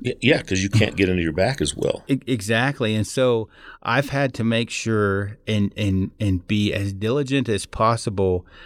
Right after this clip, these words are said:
Speaker 2: that I draw one the exact same way to my best ability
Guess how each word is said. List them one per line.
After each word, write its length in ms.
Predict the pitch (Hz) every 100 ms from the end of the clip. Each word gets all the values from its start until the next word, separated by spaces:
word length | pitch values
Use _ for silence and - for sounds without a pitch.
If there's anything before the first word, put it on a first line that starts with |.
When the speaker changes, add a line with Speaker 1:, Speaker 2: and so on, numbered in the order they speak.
| - -
Speaker 2:
that 100 | 104
I 120 | 101
draw 360 | - 110 104
one 300 | 98 127 180
the 100 | 127
exact 380 | 104 98 104 113
same 220 | - 104 104
way 180 | 104 104
to 140 | -
my 80 | 123
best 300 | 110 107 107
ability 420 | 101 104 98